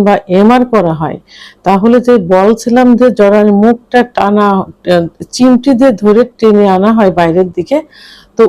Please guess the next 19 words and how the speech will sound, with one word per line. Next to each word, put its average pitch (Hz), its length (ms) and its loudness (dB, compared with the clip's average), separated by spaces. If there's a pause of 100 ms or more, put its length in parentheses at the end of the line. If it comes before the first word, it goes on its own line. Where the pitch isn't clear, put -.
(120)
ওইখানে 262 320 0 (140)
কয়েকবার 240 520 0
কিন্তু 254 300 -2
জরায়ুর 208 340 2
মুখে 196 340 -2
আঘাত 175 400 -2
লাগলো। 160 340 -6 (840)
তো 208 60 0 (140)
ওখানে 269 280 0 (160)
আঘাত 202 440 0
লেগে 254 220 0
অনেক 214 300 2
সময় 254 200 0
জরায়ুর 214 420 2
মুখে 202 200 -2
ওটা 202 260 0
কিন্তু 214 320 -2 (180)
জোরে 208 200 2
টান 202 260 -4